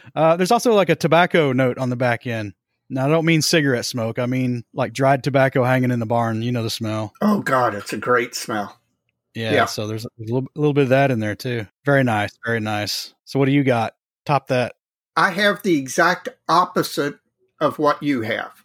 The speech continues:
Speaker 1: Jim Beam?
Speaker 2: Think about the other end of the scale.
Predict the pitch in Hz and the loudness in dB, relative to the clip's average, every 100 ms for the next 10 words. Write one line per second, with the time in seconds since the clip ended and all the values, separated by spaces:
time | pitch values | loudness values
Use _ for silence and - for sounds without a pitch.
0 | - 110 139 135 139 143 - _ _ _ | -10 -6 -4 -2 -2 -4 -10 _ _ _
1 | - 202 202 196 180 175 - 170 165 _ | -2 0 -2 0 2 2 0 -2 -2 _
2 | 165 170 175 175 170 175 180 - - 139 | 0 2 2 0 0 -2 -4 -6 -4 -2
3 | 120 113 113 | -2 -4 -6